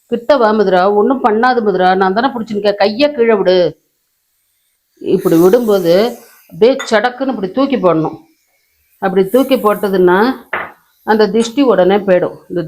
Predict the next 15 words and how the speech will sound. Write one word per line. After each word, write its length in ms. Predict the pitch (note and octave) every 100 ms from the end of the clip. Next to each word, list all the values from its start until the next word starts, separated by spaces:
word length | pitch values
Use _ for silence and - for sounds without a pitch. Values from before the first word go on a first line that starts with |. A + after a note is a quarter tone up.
| F3
தி-, 400 | F3 E3+ E3 D#3+ - _
அந்த 160 | - F3+
பயந்த 380 | F3+ F#3 A#3+ A#3+
கோளாறு 520 | G#3 G#3 G#3 F3+ G#3
உடனே 300 | F3+ F3+ G3+
போயிடும். 360 | G3+ E3+ D3 -
ஏன்னா 520 | F3 F3+ A3 F#3 G3+ E3+
பயப்படும்போது 580 | E3+ A3 A#3 G3+ F3+
என்ன 260 | G3+ F3+ F3+
ஆகும்னா, 400 | F3+ E3 E3+ F3 - _ _ _ F3+
நரம்புகள்லாம் 680 | F3+ A3 A3+ G#3 F3+ F#3+ F3+
அங்கங்க 320 | E3 E3+ G3
பிசகி 360 | F#3+ E3+ G3 G3
மாறி 260 | F3 F3 G3+
போயிடும். 340 | C#3+ A2 A2